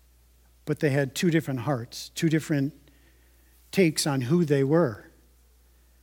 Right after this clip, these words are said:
You know, the Bible calls Moses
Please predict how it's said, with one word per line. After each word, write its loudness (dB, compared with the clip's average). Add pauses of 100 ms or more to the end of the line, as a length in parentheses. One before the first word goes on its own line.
(2250)
You 0
know, 4
the 0
Bible 6
calls 2
Moses 0